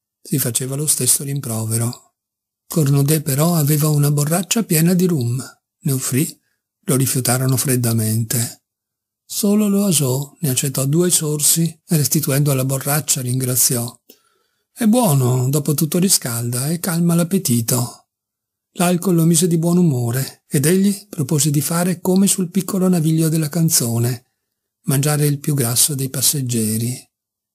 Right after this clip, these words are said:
Questa allusione indiretta a Palla di Sego scandalizzò le persone per bene.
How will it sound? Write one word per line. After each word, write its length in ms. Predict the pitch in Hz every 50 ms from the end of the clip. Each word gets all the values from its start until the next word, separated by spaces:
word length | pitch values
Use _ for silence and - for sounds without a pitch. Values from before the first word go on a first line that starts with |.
| _ _ _ _
Questa 320 | - - 156 - - 160
allusione 460 | 143 143 147 151 147 175 170 147 147
indiretta 540 | 143 139 139 147 139 156 156 151 - - 131
a 60 | 131
Palla 300 | 120 - 160 156 151 147
di 100 | 143 147
Sego 420 | 151 - - 190 214 226 220 247 240 - - _ _ _ _ _ _ _
scandalizzò 1120 | - - - - 196 190 202 190 196 214 233 233 180 143 131 117 107 107 110 113 - _ _ _ _ _ _ _ _ -
le 80 | - 143
persone 460 | - 143 135 - - 127 120 123 120
per 180 | - 120 123
bene. 580 | 120 117 117 123 131 135 127 131 147 - -